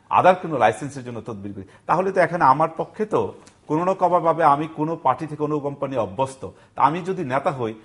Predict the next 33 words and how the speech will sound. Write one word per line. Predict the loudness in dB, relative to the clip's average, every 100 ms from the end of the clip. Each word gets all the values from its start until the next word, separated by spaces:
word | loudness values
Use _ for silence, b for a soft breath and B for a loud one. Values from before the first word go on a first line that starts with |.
| B
আমি | -2 -2
তো | -2 0
ওই | 0
সময় | -2 -6 -4 -2
অনুকম্পকারী | -4 -4 -4 -4 -4 -4 -4
হিসাবে | -4 -4 -4 -6 B 0
তার | 2
প্রতি | 2 -2 -2
আমার | 0 0 -2
একটা | -4 -2
রয়্যালটি | 0 0 -2 -10
থাকতেই | -10 -10 -10 -10
হবে। | -6 -6
আমি | -6 -4
তো |
এখানে | -4 -4 -6
আমার, | -4 -6 B B B
আমার | -2 0
ভূমিকাটা | 0 -2 2 2 2
আমি | -2
ঠিকমতো | -8 -8 -6 -2
পালন | 2 2 0
করতে | -6 -6
পারবো | -4 -4 -6
না। | -12 -16 b b b -12 6
হ্যাঁ, | 6 6 -6 4
তারপরও | 6 6 4 6
আশা, | 6 6 0 0
আশা, | -2 0 -4 -4 -6
আশা | -6 -4
হতো | -6 -8
না | -8
আমরা, | -10 -12